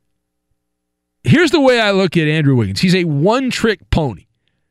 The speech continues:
And when he's not scoring, he doesn't do anything else to help you win a basketball game. Like, i-, the idea that when he came into the N B A, he was thought of as a terrific defender and a solid rebounder,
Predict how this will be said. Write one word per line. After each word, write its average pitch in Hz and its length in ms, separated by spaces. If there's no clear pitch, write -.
And 202 180
when 247 140
he's 214 180
not 277 340
scoring, 160 500
he 208 260
doesn't 294 560
do 247 180
anything 277 580
else 226 440
to 208 160
help 196 280
you 214 100
win 214 220
a 196 120
basketball 165 600
game. 139 180
Like, 175 220
i-, 208 160
the 208 200
idea 269 360
that 240 160
when 190 140
he 190 80
came 226 320
into 220 180
the 185 140
N 180 120
B 165 140
A, 160 160
he 156 120
was 143 140
thought 175 280
of 156 120
as 135 160
a 127 240
terrific 165 540
defender 156 640
and 143 100
a 127 60
solid 160 540
rebounder, 123 720